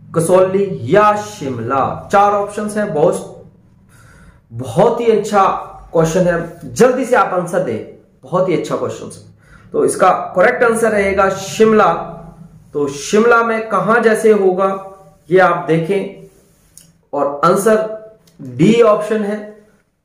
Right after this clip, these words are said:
तो शिमला में ये आर्मी का जो है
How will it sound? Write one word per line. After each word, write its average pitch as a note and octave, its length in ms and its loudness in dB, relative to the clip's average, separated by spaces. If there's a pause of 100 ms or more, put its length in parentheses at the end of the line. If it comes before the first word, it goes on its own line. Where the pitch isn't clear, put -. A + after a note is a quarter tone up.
तो C3 300 -6
शिमला G3+ 880 0
में E3+ 480 0
ये E3 460 -4 (600)
आर्मी G3 640 0
का F3 240 0
जो E3+ 220 -2
है D3 500 -4